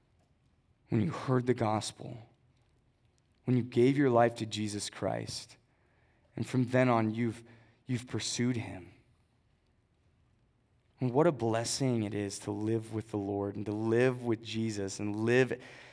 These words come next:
with him as our King. But you gotta recognize something, that someone told you the gospel, that someone shared it with you.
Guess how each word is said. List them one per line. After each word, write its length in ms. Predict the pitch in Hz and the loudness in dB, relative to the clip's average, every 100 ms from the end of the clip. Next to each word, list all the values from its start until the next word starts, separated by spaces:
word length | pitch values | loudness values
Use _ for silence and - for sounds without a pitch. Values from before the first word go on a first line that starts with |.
| - _ - | -20 _ 2
with 140 | 131 | 2
him 340 | - 135 131 | 2 2 4
as 140 | 120 107 | 2 0
our 100 | 101 | -4
King. 560 | - 131 120 101 110 104 - _ _ _ _ _ _ _ | -4 -2 0 -2 -6 -14 -20 _ _ _ _ _ _ _
But 120 | _ 151 | _ 2
you 80 | |
gotta 200 | 147 165 | 6 6
recognize 600 | 131 113 160 180 139 107 - | 6 6 6 4 2 2 0
something, 520 | - - 113 113 107 - _ _ | -4 -4 -6 -6 -10 -18 _ _
that 120 | 139 | 0
someone 600 | - - 165 185 202 196 | 2 6 8 8 8 6
told 360 | - 180 196 160 | 6 10 10 10
you 140 | 202 | 8
the 100 | 180 | 8
gospel, 840 | 143 156 202 190 - 131 101 92 - _ _ _ _ _ _ _ _ _ _ _ _ _ _ | 10 10 10 8 2 0 0 -4 -16 _ _ _ _ _ _ _ _ _ _ _ _ _ _
that 140 | 143 151 | -2 2
someone 280 | 196 190 180 | 6 6 6
shared 500 | - - 185 214 196 | 2 6 10 10 8
it 80 | |
with 180 | 151 127 | 6 0
you. 240 | 107 95 | -6 -8